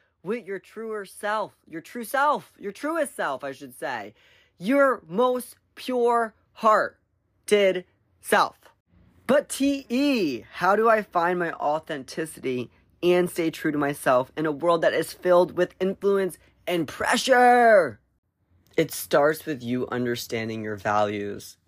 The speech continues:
your passions, what makes you unique. Knowing yourself is going to be the foundation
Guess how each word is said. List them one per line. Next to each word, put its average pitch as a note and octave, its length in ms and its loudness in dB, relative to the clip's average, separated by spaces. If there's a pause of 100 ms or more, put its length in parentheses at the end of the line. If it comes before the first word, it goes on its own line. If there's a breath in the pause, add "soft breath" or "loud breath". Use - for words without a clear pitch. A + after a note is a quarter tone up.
your G#2+ 100 -8
passions, G#2+ 1040 -4 (500)
what B2 340 2
makes A#2 440 -6
you G#2+ 240 -6
unique. G2 540 -8 (1120 soft breath)
Knowing C3+ 460 2
yourself A#2+ 640 -4
is A2+ 180 -6
going A2+ 340 -6
to - 120 -12
be A#2 140 -6
the A2+ 140 -4
foundation G#3+ 1120 2